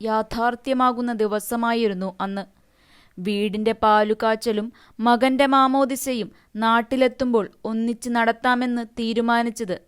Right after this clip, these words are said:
രണ്ടുപേരും കൂടിയായിരുന്നു. അതിനുവേണ്ടി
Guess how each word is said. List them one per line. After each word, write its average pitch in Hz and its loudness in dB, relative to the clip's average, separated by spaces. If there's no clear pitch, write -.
രണ്ടുപേരും 214 0
കൂടിയായിരുന്നു. 196 -2
അതിനുവേണ്ടി 220 0